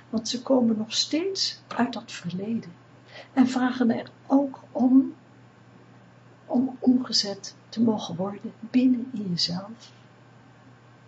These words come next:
in die positiviteit en in die liefde, in jouw licht. Die gedachten,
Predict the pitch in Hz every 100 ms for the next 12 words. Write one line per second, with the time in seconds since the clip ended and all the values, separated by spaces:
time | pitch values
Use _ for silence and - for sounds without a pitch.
0 | - - 233 226 247 - 240 226 - -
1 | 180 - - 165 165 180 - - - -
2 | - - - - - 226 262 202 180 -
3 | 302 254 254 240 220 196 - - - -
4 | - - - - - - - - - -
5 | - - - - 156 156 131 170 214 240
6 | 233 - - - 208 220 - - - -
7 | - - - - - - - - - -
8 | - - - - - - - - - -
9 | - - - - - - - - - -
10 | - - - 233 - 175 180 - - 240